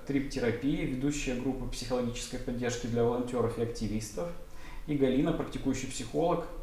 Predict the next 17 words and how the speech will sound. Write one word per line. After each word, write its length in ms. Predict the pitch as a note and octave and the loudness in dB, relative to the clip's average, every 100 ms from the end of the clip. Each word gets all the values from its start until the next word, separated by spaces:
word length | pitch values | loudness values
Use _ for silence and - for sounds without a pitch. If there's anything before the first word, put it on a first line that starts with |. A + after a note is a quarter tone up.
| - - | -6 -4
работает 460 | B2+ B2 B2+ A#2+ G#2+ | 0 2 2 0 -2
с 20 | |
детьми, 380 | G#2+ - C3+ - | -2 0 0 2
подростками, 800 | G#2+ G#2 C#3+ C#3+ - B2+ B2 A#2+ - - - - - | 2 2 2 2 0 0 0 -4 -8 -10 -8 -6 -6
э, 60 | - - | -6 -2
и 60 | D#3 | 2
молодыми 440 | C3+ A2+ G#2 B2 | 4 4 2 0
людьми. 480 | A#2 A#2 A2 F#2+ F#2 F2+ - - - - | 0 0 -2 -2 -4 -6 -8 -10 -10 -8
И 40 | - | -4
сегодня 340 | E3 G3+ - | 0 2 2
мы 80 | E3+ | 0
как 140 | E3 - | 0 0
раз 160 | D#3 | 0
поговорим 720 | - B2 B2 B2 C#3 D#3 D3+ - | 0 -2 0 2 4 2 0 2
о 120 | C3+ C3+ - | 2 2 -2
психологической 840 | - C#3+ D3 C#3+ B2+ B2 - - A2+ | -6 0 4 6 4 0 -2 -4 -4
составляющей 1000 | - - A#2 A#2 C#3+ D3 - C3 B2+ | -4 -2 0 4 4 4 2 -2 -2